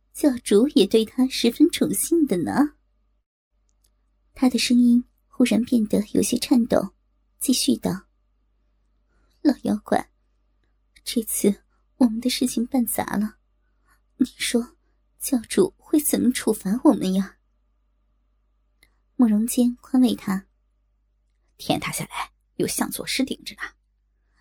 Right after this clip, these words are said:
Speaker 2: 这次的任务由他带头，教主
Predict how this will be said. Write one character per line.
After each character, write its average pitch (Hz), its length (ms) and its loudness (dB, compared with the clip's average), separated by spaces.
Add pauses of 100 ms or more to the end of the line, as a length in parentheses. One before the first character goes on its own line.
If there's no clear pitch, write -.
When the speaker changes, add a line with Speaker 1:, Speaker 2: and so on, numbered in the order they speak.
(160)
Speaker 2:
这 - 160 -2
次 - 160 -4
的 - 80 -4
任 - 180 -2
务 - 180 -18 (120)
由 170 160 0
他 208 200 -4
带 - 160 -2
头， - 320 -18 (640)
教 - 220 0
主 - 240 -10